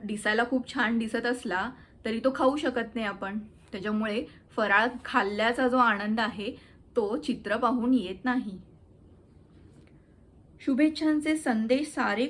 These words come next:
खूप बोलके असतात, पण आवाज ऐकण्याची मजा डोळे देत नसतात. म्हणजे फोनवर कुणी जर प्रेमाने आपल्याला बोललं की "तुला या या सणाच्या शुभेच्छा", तर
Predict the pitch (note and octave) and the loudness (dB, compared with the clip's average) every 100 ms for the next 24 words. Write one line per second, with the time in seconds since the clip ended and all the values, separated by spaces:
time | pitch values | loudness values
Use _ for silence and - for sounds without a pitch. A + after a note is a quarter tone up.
0 | - - A#3 - C#4+ G3 F3+ F3+ F#3 - | -4 -8 -6 -2 -2 -2 -2 -6 -6 -8
1 | F3+ F3+ - - - - - - - - | -8 -8 -16 -20 -20 -20 -20 -20 -20 -20
2 | - - - G3+ F#3+ C4 - F#3 F#3+ G#3 | -20 -20 -8 -4 -2 -2 0 2 2 2
3 | A#3+ A3 G#3+ A3+ - B3+ C#4 A#3+ A3 F4+ | -2 -2 -4 -6 2 2 4 0 -2 -2
4 | G#3 G3 F3+ A#3 D#4 A3+ - F3+ - - | -4 -2 0 0 2 -2 -4 -12 -10 -10
5 | F3 - - - - - - - - - | -10 -12 -20 -20 -20 -20 -20 -20 -20 -20
6 | - - - B3 D#4 - A3 A3+ B3 B3+ | -20 -18 -4 -2 -2 0 2 4 4 4
7 | B3+ B3 B3+ B3+ B3+ A#3+ G3+ G#3 A3 A3 | 2 4 4 4 2 0 0 -2 -2 -2
8 | A3 A3 A3+ A3+ F#3 G3 F#3+ G3 F#3 - | -2 0 0 -4 -6 -4 -4 -4 -6 -8
9 | - G3+ G#3 - - - A3+ G#3 G#3 G#3 | -12 -12 -14 -20 -20 -14 -6 0 2 2
10 | F#3+ G3 G#3+ G#3 G3+ G3 A3+ C4 G#3 F#3 | 2 0 -2 -2 -4 -4 -4 -4 -4 -6
11 | - - F#3 A3 - - - G#3+ | -8 -8 -6 -8 -14 -20 -6 -2